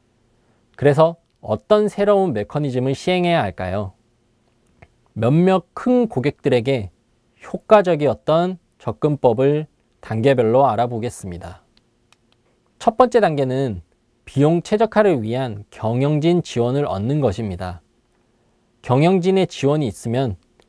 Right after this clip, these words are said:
일이 좀 더 쉽게 풀리게 되는데요. 자, 예를 한번 들어보겠습니다. 여기 한 회사가 있습니다. 회사 내에는 한 팀은 비용 최적화를 잘하고 있고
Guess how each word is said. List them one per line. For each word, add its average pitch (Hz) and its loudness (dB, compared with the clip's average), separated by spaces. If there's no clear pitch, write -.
일이 127 0
좀 143 -2
더 160 2
쉽게 - 0
풀리게 180 0
되는데요. 104 -6
자, 107 -8
예를 160 6
한번 185 0
들어보겠습니다. 104 -4
여기 135 2
한 226 -2
회사가 196 2
있습니다. 98 -8
회사 185 4
내에는 151 0
한 202 -2
팀은 196 2
비용 139 0
최적화를 165 -2
잘하고 117 -2
있고 104 -2